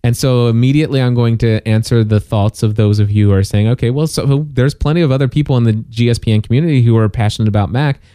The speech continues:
Why don't you just bring somebody on?" And I just wanna say that, uh, in my mind, Help I Got a Mac, when I think of Help I Got a Mac, I think of Chris and Cliff together. And it, and,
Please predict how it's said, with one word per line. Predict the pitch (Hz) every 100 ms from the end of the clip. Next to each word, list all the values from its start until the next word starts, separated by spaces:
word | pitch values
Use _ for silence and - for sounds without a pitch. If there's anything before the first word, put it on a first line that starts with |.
| _
Why | -
don't | 107
you | 113
just | 110
bring | - 110
somebody | 110 107 107
on?" | 127 113
And | - 120
I | 131
just | 165 214
wanna | 233 202
say | - 180 170 175 - _ _ -
that, | 127 123 120 -
uh, | 120 107 101 -
in | 127 123
my | 131 170
mind, | 185 190 180
Help | 147 170
I | 202
Got | 202 196
a |
Mac, | 165 165 180 -
when | 135
I | 135
think | - 165
of | 160
Help | 143 139
I | 135
Got | 135
a | 127
Mac, | 117 120
I | 110
think | 123 117
of | 110
Chris | - 117 110
and | 107
Cliff | - 104
together. | - 98 95 85 62 - _ _ _ _ -
And | 113 113 107 104 -
it, | 120 -
and, | 95 117